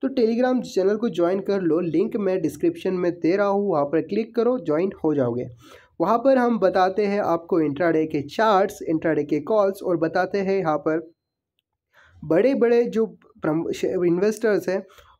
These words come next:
उनके बारे में बताते हैं, और जो बड़े-बड़े यूट्यूबर्स हैं, वो कहाँ से न्यूज़ लाते हैं, तो उनके बारे में भी हम वही बताते हैं, और वहीं पर हम न्यूज़ भी डालते रहते हैं।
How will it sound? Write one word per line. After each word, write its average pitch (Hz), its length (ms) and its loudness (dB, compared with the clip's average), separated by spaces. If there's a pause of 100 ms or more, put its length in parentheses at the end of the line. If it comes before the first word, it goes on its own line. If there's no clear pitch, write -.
उनके 214 240 2
बारे 233 220 4
में 233 120 2
बताते 214 340 2
हैं, 220 60 4
और 214 80 2
जो 196 140 2
बड़े-बड़े 190 380 2
यूट्यूबर्स 190 480 0
हैं, 208 80 0
वो 185 200 2
कहाँ 202 280 0
से 208 160 -2
न्यूज़ 190 280 0
लाते 190 280 -2
हैं, 214 200 -10
तो 147 100 -2
उनके 156 200 0
बारे 160 220 2
में 160 120 0
भी 165 80 -2
हम 175 280 -4
वही 156 240 -2
बताते 143 360 -4
हैं, 202 100 -4
और 156 220 -4
वहीं 160 300 -2
पर 220 120 -2
हम 190 220 0
न्यूज़ 165 260 2
भी 208 120 -6
डालते 131 320 -2
रहते 131 220 -4
हैं। - 80 -14